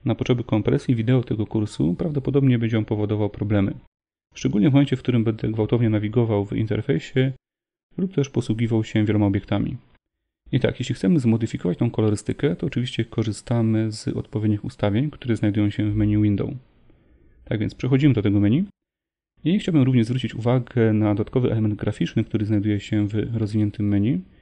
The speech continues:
mianowicie przerwana linia. I tak, w momencie, w którym najdziemy myszą na przerwaną linię i klikniemy, będziemy mogli odblokować dane menu. I ta sama reguła występuje w kontekście wybranych podmenu.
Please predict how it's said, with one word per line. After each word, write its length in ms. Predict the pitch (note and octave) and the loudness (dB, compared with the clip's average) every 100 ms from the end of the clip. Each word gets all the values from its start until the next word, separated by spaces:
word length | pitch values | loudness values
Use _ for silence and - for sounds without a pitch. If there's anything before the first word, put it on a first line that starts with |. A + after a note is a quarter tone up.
| - _ - | -20 _ -8
mianowicie 500 | F3 F#3 C3 C3 B2 | -2 0 0 0 0
przerwana 460 | A2+ - G#2 G#2+ G#2+ | 0 -2 0 2 2
linia. 280 | G#2 G2 G2+ - _ _ _ _ _ _ _ - | 2 0 -4 -12 _ _ _ _ _ _ _ -6
I 60 | |
tak, 200 | - G2+ | -4 -4
w 20 | - | 0
momencie, 300 | F#3 G3+ D#3 | 0 0 -4
w 60 | |
którym 380 | - B2 A#2 G#2+ | -4 0 2 2
najdziemy 300 | G#2 A2+ D#3 | 2 2 2
myszą 320 | B2+ F3+ A#2 | 2 2 2
na 180 | G2+ G2+ | 2 0
przerwaną 440 | - A2 G#2+ G#2+ | 0 0 2 2
linię 240 | G#2 G#2 C#3+ | 2 2 0
i 80 | D3 | -2
klikniemy, 360 | A2 - B2 | -6 0 2
będziemy 260 | C#3+ A#2+ C#3 | 2 2 2
mogli 240 | B2+ B2 | 2 0
odblokować 480 | A#2 A2 A2 C3+ A2 | -4 -4 -2 0 0
dane 220 | G2+ G2+ | 0 0
menu. 320 | G2+ G2 - - _ _ _ _ _ _ _ _ _ _ - | 2 0 -2 -6 _ _ _ _ _ _ _ _ _ _ -6
I 80 | F3 | -2
ta 100 | C3 | 0
sama 240 | C#3 B2 | 4 4
reguła 460 | G#2+ A2 G#2+ G#2+ G#2+ _ _ _ _ _ _ - | 4 2 2 2 -2 _ _ _ _ _ _ -6
występuje 520 | A2+ - G#2 D3 A2+ | -4 -2 -2 0 -2
w 80 | - | -2
kontekście 600 | A2 A2 G#2+ - A2 G2+ | -4 -2 -4 -6 -2 -2
wybranych 340 | G#2 G#2+ G#2+ | 0 0 0
podmenu. 420 | - A2 G2+ F#2+ | 0 2 2 0